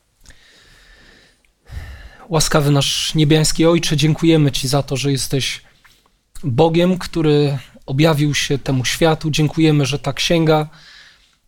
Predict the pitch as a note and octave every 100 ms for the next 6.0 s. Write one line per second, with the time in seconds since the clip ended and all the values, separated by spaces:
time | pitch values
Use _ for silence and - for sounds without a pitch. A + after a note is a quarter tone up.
0 | - C3+ C3 B2 - E3 E3+ E3+ E3+ E3
1 | D#3+ D3 D3+ C#3+ D#3+ D3 C#3+ C#3 B2 -
2 | _ - - - D#3 D#3 D3 C#3+ D3 D3
3 | C#3+ C#3 B2+ C#3+ A#2+ D#3+ D3 C#3+ - C3
4 | F#3 F3+ - C#3 D3+ C#3+ C#3+ C#3 - _
5 | _ _ _ _ _ - - E3 B2 A#2+